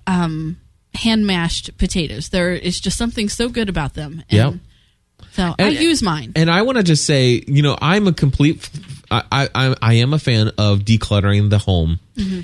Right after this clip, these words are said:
Speaker 2: And I understand that you can't keep everything and keep a clean house. I understand the phrase. But there are, uh, you know, and, and there's probably some things up in that drawer. But, you know, when it comes to specific
Speaker 1: Right.
Speaker 2: tools to do specific things in the kitchen,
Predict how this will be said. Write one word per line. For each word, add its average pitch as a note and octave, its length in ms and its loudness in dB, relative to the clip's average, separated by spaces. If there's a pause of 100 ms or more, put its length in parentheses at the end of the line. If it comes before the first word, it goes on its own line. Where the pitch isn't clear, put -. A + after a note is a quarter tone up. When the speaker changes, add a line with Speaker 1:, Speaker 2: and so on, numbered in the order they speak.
(140)
Speaker 2:
And A2+ 180 4
I A2+ 120 2
understand A#2+ 500 0
that A#2+ 80 -2
you G#2+ 160 0
can't A2+ 340 -2
keep A#2+ 240 0
everything G2 400 2
and F#2+ 100 2
keep - 200 -2
a - 40 0
clean F2+ 280 2
house. - 480 0
I A2+ 220 2
understand A#2+ 520 2
the A#2+ 60 2
phrase. G2 420 0 (380)
But C#3+ 220 0
there F#3+ 280 0
are, D3 300 2
uh, - 60 2
you C#3+ 200 2
know, B2+ 180 0 (200)
and, D#3 240 0
and E3 120 0
there's G3+ 240 2
probably A3 580 2
some C#3+ 300 0
things F#2+ 380 0
up G2+ 140 0
in G2+ 60 0
that G2 160 2
drawer. F2+ 400 2 (340)
But, E3+ 160 0
you F3+ 120 4
know, F3+ 100 4
when E3+ 140 4
it E3+ 100 -2
comes B3 280 -2
to D3 280 0
specific C#3+ 720 0
Speaker 1:
Right. F#3+ 200 -12
Speaker 2:
tools A#2+ 500 2
to A#2+ 120 -2
do A#2 200 4
specific C3+ 640 -2
things A#2+ 380 0
in A#2+ 60 -2
the A2+ 100 2
kitchen, G#2 420 0